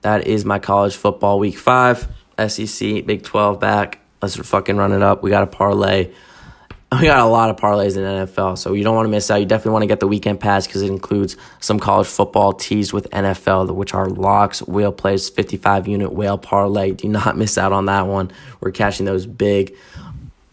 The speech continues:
All our bi-, if they're not chalk parlays, they're, like, ended up coming down to minus one fifty, minus one seventy. Three, four teams that are, like, minus six hundred, minus seven hundred, but they're locks, you know, like Florida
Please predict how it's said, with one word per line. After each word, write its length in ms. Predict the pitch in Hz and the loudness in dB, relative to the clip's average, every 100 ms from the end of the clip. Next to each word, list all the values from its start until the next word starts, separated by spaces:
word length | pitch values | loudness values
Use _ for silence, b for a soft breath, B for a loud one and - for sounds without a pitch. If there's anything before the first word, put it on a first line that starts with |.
| _ - | _ 0
All 180 | 101 113 | 2 4
our 180 | 107 98 | 4 0
bi-, 280 | 92 101 - | -2 -4 0
if 120 | 127 | 0
they're 80 | 175 | 4
not 220 | 202 - | 2 2
chalk 360 | - 117 113 - | 2 2 2 2
parlays, 420 | 110 107 107 104 | 2 2 0 -2
they're, 120 | 117 | 0
like, 220 | 120 117 - | 0 0 -2
ended 240 | 113 110 | -2 0
up 160 | 110 - | -2 -2
coming 240 | 110 107 | -4 -2
down 180 | 101 104 | -2 -2
to 60 | |
minus 360 | 98 101 98 95 | -2 -4 -4 -4
one 160 | 101 95 | -6 -4
fifty, 480 | - 101 - 101 | -4 -4 -2 -4
minus 340 | 98 101 95 - | -4 -4 -6 -6
one 160 | 101 | -6
seventy. 600 | 95 104 101 101 98 - B B B B B B _ _ | -4 -4 -2 -2 -4 -6 B B B B B B _ _
Three, 220 | - 110 | -2 -2
four 260 | 101 107 104 | 0 0 0
teams 680 | - 104 104 104 98 - - | -2 -2 0 -2 -4 -10 -6
that 120 | 98 | -2
are, 60 | |
like, 180 | 101 98 | -2 -2
minus 260 | 98 98 95 | -4 -4 -4
six 220 | 104 95 | -6 -6
hundred, 220 | 101 101 | -6 -4
minus 240 | 98 98 95 | -6 -6 -6
seven 260 | - 95 | -6 -8
hundred, 260 | - 95 87 | -6 -8 -8
but 120 | - | -6
they're 160 | 104 117 | -2 0
locks, 380 | 107 92 85 - | 0 -2 -4 -12
you 80 | - | -10
know, 220 | 95 92 | -8 -8
like 160 | 90 | -8
Florida 520 | - - 104 101 95 | -12 -4 -2 0 -4